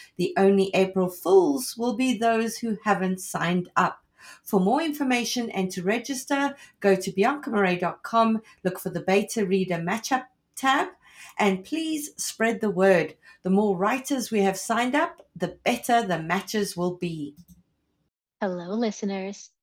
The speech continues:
Speaker 2: This is your co-host, Cece, and I'm so excited to tell you about my upcoming webinar, Writing Tension.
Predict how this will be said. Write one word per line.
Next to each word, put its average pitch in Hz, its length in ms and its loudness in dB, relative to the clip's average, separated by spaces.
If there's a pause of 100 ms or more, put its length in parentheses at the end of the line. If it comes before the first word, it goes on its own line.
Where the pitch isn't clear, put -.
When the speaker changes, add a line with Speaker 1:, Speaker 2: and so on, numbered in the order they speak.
(100)
Speaker 2:
This 170 300 -6
is 202 140 -4
your 254 100 -2
co-host, 185 720 -6
Cece, 185 600 -4 (320)
and 180 100 -2
I'm 165 140 -4
so 196 480 -2
excited 196 600 -4
to 214 80 -8
tell 165 280 -12
you 165 300 -10
about 175 280 -6
my 165 220 -8
upcoming 185 680 -8
webinar, 165 540 -10 (260)
Writing 185 420 -4 (160)
Tension. 151 480 -12